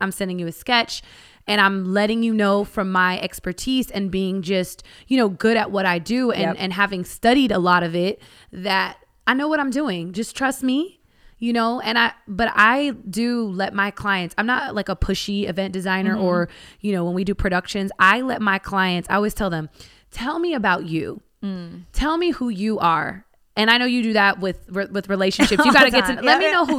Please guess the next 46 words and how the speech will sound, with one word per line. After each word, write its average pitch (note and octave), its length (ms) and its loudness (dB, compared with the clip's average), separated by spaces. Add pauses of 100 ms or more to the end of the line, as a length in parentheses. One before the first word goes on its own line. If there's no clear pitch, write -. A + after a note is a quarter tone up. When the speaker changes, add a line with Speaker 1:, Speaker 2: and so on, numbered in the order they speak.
Speaker 1:
you A#3 120 2
are F#3 340 4
as A3 140 2
a G#3+ 60 0
person, A3 300 -2
'cause A3 100 -2
then D4 140 0
I C#4+ 80 4
need C#4+ 120 -2
to B3 80 -2
see B3 240 -2
who A3+ 100 -2
I'm G#3+ 100 2
gonna G#3 140 0
match G3+ 260 0
you G#3 120 0
up G#3 120 2
Speaker 2:
Right. G3 260 2
Speaker 1:
or G#3 40 -10
Speaker 2:
Get C#4+ 80 -4
to F4 80 -2
the D#4+ 80 -8
Speaker 1:
what C4 140 8
Speaker 2:
good C4 80 0
Speaker 1:
you B3+ 80 -2
Speaker 2:
stuff. G3+ 180 -4
Let B3 80 -4
me C4+ 80 -2
know A#3 180 2
Speaker 1:
Yeah, B3+ 120 6
Speaker 2:
who A3+ 80 2
you B3 60 2
are. A3+ 80 0
Speaker 1:
exactly. A3 460 2
So A#3 280 0
Speaker 2:
Mm-hmm. C4 100 -4
Speaker 1:
I G#3+ 160 2
need C#4 200 -2
to B3 80 0
know G#3+ 200 0
who F#3+ 140 -4
they F3 180 0
are E3 240 2
as F3 140 -2
a F3 60 -6
client. D#3+ 500 -4